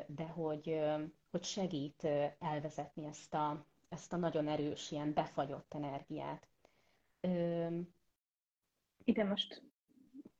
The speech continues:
Speaker 2: mondanék két dolgot.
Speaker 1: Mo-, mondjál két dolgot, mert, ö,
Speaker 2: Az,
Speaker 1: ennyi.
Speaker 2: igen, mert?
Speaker 1: Ne, ö, ennyi, ennyit akartam mondani.
Speaker 2: Jó. Um, az egyik, hogy nekem van egy ilyen, ö,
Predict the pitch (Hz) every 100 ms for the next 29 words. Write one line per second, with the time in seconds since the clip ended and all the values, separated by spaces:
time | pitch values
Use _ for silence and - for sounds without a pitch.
0 | _ 269 208 185 175 185 190 175 - 185
1 | 214 247 - 214 208 208 214 185 165 170
2 | 185 175 175 - - 175 180 180 170 -
3 | - 185 202 - - - 185 185 190 208
4 | 247 214 247 - - _ - _ _ -
5 | 220 - 220 214 170 180 202 165 170 -
6 | 185 180 175 170 165 160 202 - - _
7 | - 214 208 208 208 - 220 233 220 208
8 | 180 190 190 190 175 175 185 175 175 175
9 | 165 175